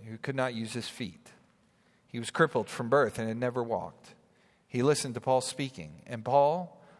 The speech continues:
looking intently at him and seeing that he had faith to be made well, said in a loud voice, "Stand upright on your feet." And he sprang up and began walking. And when the crowd saw what Paul had done, they lifted up their voices, saying in Lycaonian,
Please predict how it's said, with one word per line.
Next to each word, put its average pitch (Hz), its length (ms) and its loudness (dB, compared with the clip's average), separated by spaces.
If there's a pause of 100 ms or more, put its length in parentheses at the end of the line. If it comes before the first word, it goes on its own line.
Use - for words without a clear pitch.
(120)
looking 135 280 -2
intently 147 480 0
at 135 160 2
him 135 220 -2
and 156 100 -8
seeing 139 240 -2
that 131 140 0
he 127 80 0
had 123 160 2
faith 131 320 0
to - 60 -14
be 143 120 -4
made 139 200 0
well, 110 440 0 (360)
said 151 320 6
in 156 140 2
a 139 60 8
loud 135 300 4
voice, 113 340 0
"Stand 151 440 0
upright 127 480 0
on 113 180 -6
your 110 120 -6
feet." - 440 -16 (880)
And 101 100 -14
he 98 60 -12
sprang 127 420 0
up 113 140 -2
and 104 100 -6
began 101 280 -6
walking. 98 420 -10 (880)
And 117 80 -6
when 127 80 -4
the 127 80 4
crowd 165 320 8
saw 151 260 10
what 139 140 2
Paul 156 220 8
had 147 180 4
done, 139 240 6
they 127 100 4
lifted 165 340 8
up 147 120 6
their 139 100 4
voices, 160 500 6
saying 175 260 6
in 147 100 2
Lycaonian, 139 520 6